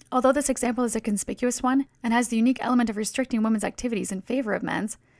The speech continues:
it is helpful to realize that the women's organization was not being singled out for exceptional treatment except, possibly,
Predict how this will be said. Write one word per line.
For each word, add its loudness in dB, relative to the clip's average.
it 0
is 2
helpful 0
to -2
realize 2
that -6
the -2
women's 4
organization 0
was -4
not 0
being 0
singled -2
out 0
for -6
exceptional -4
treatment -6
except, -2
possibly, -4